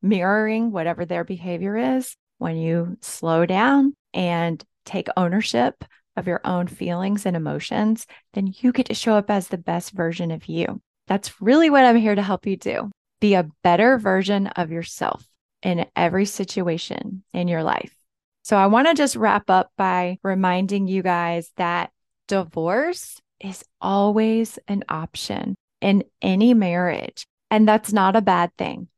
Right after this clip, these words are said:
No matter what your culture, no matter what your religion is, no matter what you believe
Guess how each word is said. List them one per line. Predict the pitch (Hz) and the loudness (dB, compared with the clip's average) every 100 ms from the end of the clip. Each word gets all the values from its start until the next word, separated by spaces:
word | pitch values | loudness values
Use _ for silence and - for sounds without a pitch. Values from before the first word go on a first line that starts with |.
| _ | _
No | 180 | -2
matter | 185 165 165 | 0 0 0
what | 156 170 - | 2 0 0
your | 269 | -4
culture, | - 226 208 - 214 214 - _ - | -2 0 0 -2 -2 -2 -8 _ -8
no | 190 | -2
matter | 175 165 | 0 0
what | 165 170 | 0 0
your | 220 220 | 0 -2
religion | 262 220 202 208 208 | -2 -2 -4 -2 -2
is, | 202 196 196 196 - _ _ | -2 -2 -2 -4 -10 _ _
no | 196 | -2
matter | 190 185 | 2 2
what | 170 185 - | 2 2 0
you | 202 185 196 269 | -4 -4 2 2
believe | 220 190 180 180 233 277 214 180 175 175 | 2 0 -2 -4 -2 0 -2 -2 -6 -10